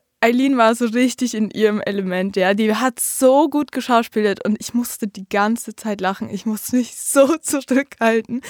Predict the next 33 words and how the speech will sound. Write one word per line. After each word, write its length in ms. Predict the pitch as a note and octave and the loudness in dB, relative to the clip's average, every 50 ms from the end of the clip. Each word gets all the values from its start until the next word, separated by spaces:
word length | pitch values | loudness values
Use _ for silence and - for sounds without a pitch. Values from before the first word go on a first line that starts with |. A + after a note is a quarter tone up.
| - - - - - - | -16 -18 -18 -20 -8 0
weil 160 | B3 A#3 A#3+ | 2 2 4
ich 40 | A#3+ | 4
fand 160 | C4+ B3+ B3 B3+ | 4 4 4 4
es 80 | B3 - | 2 0
so, 80 | A3+ - - | -2 -4 -2
Alter, 320 | _ A3 A#3 C4 B3 C4 A#3 | _ -2 -2 0 0 0 2
der 160 | G#3 G3 - - - | 2 0 0 2 4
Arme, 360 | G3 G#3+ A#3 A#3+ G#3+ F#3+ F#3 | 4 4 6 4 2 0 -2
ne? 180 | G3 G3 G3 | -2 -2 -2
Aber 140 | - F#3+ G3 | -2 -2 0
der 160 | G3 G3 G3+ | 0 0 2
war 120 | G#3 G#3 A3 | 0 -2 -2
bestimmt 360 | A3+ A3+ - - B3 B3+ C4+ | -4 -8 -4 -2 -2 0 2
schon 180 | B3+ G#3 G#3 G#3 | 2 2 2 2
so, 220 | F#3+ G3 F#3+ G3+ - - - _ _ _ _ _ _ _ | 4 4 2 2 2 -4 -16 _ _ _ _ _ _ _
wie 80 | - G3+ | 0 2
lange 260 | G#3 G3+ G3 G3 F#3 | 2 4 2 2 2
war 100 | F#3+ F#3+ | 2 0
der 120 | G3+ G3 | 0 0
da? 140 | F#3 F#3 F3+ | 2 2 0
Eineinhalb 480 | - F#3+ G3 G3+ G3 G3 G3 G3+ G3 - | 2 2 0 0 0 0 -2 -2 -4 -6
Stunden 280 | - - A3+ A3+ A3 | -4 -4 -4 -2 -2
oder 200 | A3+ A3 A#3 A3 | -2 -2 -2 -2
so. 100 | - - | -2 -4
Und 100 | - G3+ | -8 -8
es 140 | F#3+ - - | -10 -8 -6
war 100 | G#3 - | -6 -4
einfach 360 | - A3+ A3+ - A3 - - - - _ _ _ _ - | -2 -4 -4 -4 -8 -10 -10 -18 -20 _ _ _ _ -14
wirklich 520 | F#3 F3+ G3 G#3 F#3+ - - F3+ E3+ - | -4 2 2 2 2 2 -4 -8 -8 -6
komisch. 400 | - - E3 D#3+ E3 E3 F#3 - | -4 -4 -4 -4 -4 -8 -4 0
Also 400 | - G#3 G#3 G#3+ G3 F3+ E3+ E3 | 0 2 4 4 2 2 0 2
wirklich 400 | F#3 G3+ G3+ G3+ - A3 G3+ - | 2 2 2 4 0 -2 -4 -2
komisch. 400 | - G#3+ F3 F3+ F#3 F#3+ A3 | -2 -2 0 0 0 -2 -2